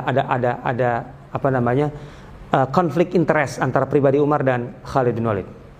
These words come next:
Itu mah gaya sekarang. Umar dan Khalid nggak ada konflik interest. Nggak ada masalah pribadi, sentimen pribadi Umar, enggak. Umar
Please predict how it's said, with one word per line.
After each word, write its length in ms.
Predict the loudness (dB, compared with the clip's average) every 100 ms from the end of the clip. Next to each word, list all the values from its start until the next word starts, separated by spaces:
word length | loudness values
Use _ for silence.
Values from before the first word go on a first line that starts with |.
| -20 -20 -20 -16 -16 -16 -20 -20 -18 -18 -8
Itu 160 | 0 2
mah 80 | 4
gaya 240 | 2 2
sekarang. 720 | 0 2 2 2 0 -4 -8 -12 -16 -20 -18 -16 -16 -14 -14 -12 -12 -12 -12 -12 -12 -12 -12 -12 -12 -12 -14 -4 2
Umar 320 | 4 4 4
dan 80 | 4
Khalid 320 | 4 4 4
nggak 180 | 2 2 2
ada 60 | 2
konflik 320 | 2 2 0
interest. 720 | 0 0 0 -2 -4 -8 -10 -16 -18 -16 -16 -16 -16 -16 -16 -14 0 4
Nggak 400 | 6 4 4 4
ada 40 | 2
masalah 280 | 4 2 4
pribadi, 320 | 4 4 2
sentimen 480 | 2 4 4 4 4
pribadi 400 | 2 4 2 2
Umar, 160 | 2
enggak. 560 | 0 0 0 2 2 0 -6 -14 -16 -18 -18 -18 -20 -20 -20 -20 -18 -18 -16 -16 -14 -2 2
Umar 480 | 4 6 4 2